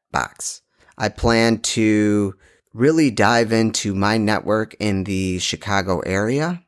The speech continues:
and branch out from there. So I want to thank you for tuning in and listening to my podcast. I'm gonna ask you to please subscribe to the show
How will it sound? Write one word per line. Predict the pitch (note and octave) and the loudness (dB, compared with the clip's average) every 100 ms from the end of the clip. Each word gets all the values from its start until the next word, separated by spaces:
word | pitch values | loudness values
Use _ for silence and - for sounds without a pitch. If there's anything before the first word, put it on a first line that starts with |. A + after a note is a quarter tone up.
| _ | _
and | C3+ G#2+ | 0 2
branch | F#2+ F#2 F2+ G2 | 2 2 2 0
out | D#2+ | -2
from | - D#2+ | -2 -6
there. | D#2 - - - - | -6 -8 -14 -20 -8
So | - B2 G2+ - _ _ - | -2 0 0 -4 _ _ -4
I | G#2 | -2
want | A2 A2+ | 2 0
to | A#2 | 0
thank | - B2 A#2+ - | 0 0 0 -2
you | F2 - _ | -4 -4 _
for | - F#2+ | -8 -6
tuning | - B2+ B2 B2 A#2 | -2 2 4 4 4
in | F#2+ - - _ - | 0 -4 -12 _ -10
and | G#2 F#2+ | -6 -2
listening | A#2 A2+ - E2+ D#2+ - | 0 0 -2 -4 -6 -10
to | - - G2 F#2+ F#2 - - - | -10 -4 -2 0 -2 -6 -18 -4
my | F#2+ F2+ | -2 -2
podcast. | - A2+ A#2 - G2 D2 - - - - - | -2 0 0 -2 -6 -6 -6 -10 -12 -20 -10
I'm | G#2+ | -2
gonna | G2+ - | -2 0
ask | A2 A2 - | 0 0 0
you | A2 | -2
to | |
please | G2 - B2+ B2 B2 | -4 -4 -2 0 0
subscribe | A#2 - - - A#2 A2+ C3 C3+ - | -4 -2 -4 0 2 2 2 -2 -6
to | - A#2+ A2 A2 A2 G#2+ _ _ - | -4 0 0 0 -2 -4 _ _ -6
the | |
show | G#2 A#2 G#2+ D#3+ | -2 2 2 0